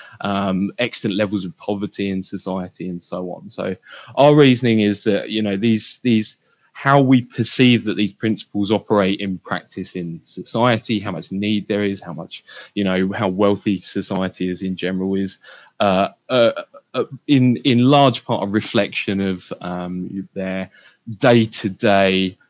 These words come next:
social environment and their interactions with close others.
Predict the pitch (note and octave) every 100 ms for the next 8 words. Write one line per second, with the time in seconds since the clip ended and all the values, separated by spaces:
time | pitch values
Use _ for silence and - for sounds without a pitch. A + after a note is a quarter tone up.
0 | _ - A2+ G#2 - G2 F#2 F#2+ F#2+ F#2
1 | G2+ G2+ G2 G2+ F#2+ G2 F#2+ - F2+ F2
2 | - _ - G#2+ F#2 E2 A2+ G#2+ - -
3 | -